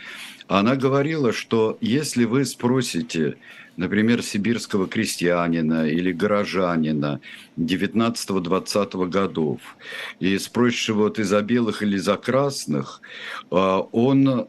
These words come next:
чаще всего, если это не активист и не, там, не активный, э, какой-нибудь деятель партии, то он, э,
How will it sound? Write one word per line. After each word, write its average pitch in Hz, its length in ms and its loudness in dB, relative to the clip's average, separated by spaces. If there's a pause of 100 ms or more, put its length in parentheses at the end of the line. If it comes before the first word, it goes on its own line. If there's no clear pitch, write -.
(180)
чаще 139 380 2
всего, 104 300 0
если 104 400 0
это 101 220 2
не 98 120 2
активист 98 840 -2
и 87 60 2
не, 82 280 2
там, 76 320 0
не 78 80 2
активный, 82 720 -2 (400)
э, 82 360 0
какой-нибудь 82 600 0
деятель 82 480 0
партии, 127 640 0 (340)
то 110 140 4
он, 139 260 4
э, 101 1040 0